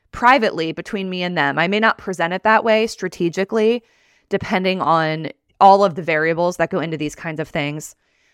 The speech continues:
but I have them give me their priority. And what that does is it does help them move from emotion into logic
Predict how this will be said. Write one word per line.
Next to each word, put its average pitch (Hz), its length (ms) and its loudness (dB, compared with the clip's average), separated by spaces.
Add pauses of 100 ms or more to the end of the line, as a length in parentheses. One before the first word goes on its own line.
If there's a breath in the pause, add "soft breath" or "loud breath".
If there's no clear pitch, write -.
but 202 100 0
I 190 80 6
have 247 340 2
them 233 180 -2
give 185 180 0
me 180 140 -6
their 160 220 0
priority. 233 500 2
And 196 120 -2
what 202 140 0
that 202 180 4
does 175 220 2
is 165 180 -6
it 175 200 -6
does 202 240 2
help - 320 -2
them 208 220 0
move 170 240 -2
from 180 220 -4
emotion 160 480 -6
into 160 240 -8
logic 156 580 2